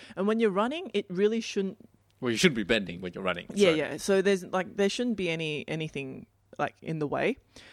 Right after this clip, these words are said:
Speaker 1: Um, so that was interesting. It was an interesting, uh, situation. And twenty-four steel, um, or twenty-six steel,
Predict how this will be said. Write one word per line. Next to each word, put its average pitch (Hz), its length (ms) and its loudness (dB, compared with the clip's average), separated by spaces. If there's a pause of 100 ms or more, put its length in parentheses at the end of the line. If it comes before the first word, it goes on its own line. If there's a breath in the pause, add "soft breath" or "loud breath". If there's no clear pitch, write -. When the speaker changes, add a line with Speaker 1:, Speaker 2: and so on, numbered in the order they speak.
(160 loud breath)
Speaker 1:
Um, 147 280 -2 (140)
so - 160 4
that 247 100 4
was 208 140 4
interesting. 170 580 -6
It 160 60 -6
was 160 100 -2
an 160 100 -6
interesting, 139 600 -6 (220)
uh, - 120 -6
situation. - 560 -8
And 151 160 -8
twenty-four 196 460 -2
steel, 226 540 -4
um, 147 220 -4
or 147 160 -2
twenty-six - 520 -8
steel, - 320 -6